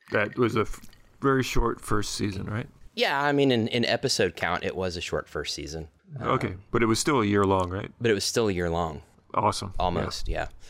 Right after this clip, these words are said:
Speaker 2: We tried, we actually did try to record a one-year anniversary, uh, episode,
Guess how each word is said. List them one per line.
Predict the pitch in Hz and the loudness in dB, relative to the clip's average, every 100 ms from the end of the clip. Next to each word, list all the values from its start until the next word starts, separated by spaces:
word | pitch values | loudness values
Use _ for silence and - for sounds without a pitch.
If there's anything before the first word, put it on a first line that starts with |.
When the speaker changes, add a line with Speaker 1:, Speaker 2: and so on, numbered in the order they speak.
| - - | -12 -2
Speaker 2:
We | 135 | 0
tried, | - 151 170 131 | 2 4 4 4
we | 131 | 4
actually | 123 - 127 | 4 2 0
did | 113 117 | 2 2
try | - 120 113 | 2 2 2
to | - 107 | 2 2
record | 101 - 107 110 104 | 0 2 4 6 4
a | 92 | 2
one-year | 90 95 98 98 95 | 2 2 2 2 0
anniversary, | 95 92 90 90 - 87 85 82 85 - - - - _ - | -2 -2 2 2 2 0 2 0 -4 -12 -20 -20 -20 _ -10
uh, | 87 78 80 - | -6 -6 -8 -8
episode, | 95 82 85 78 | -8 -4 -2 -2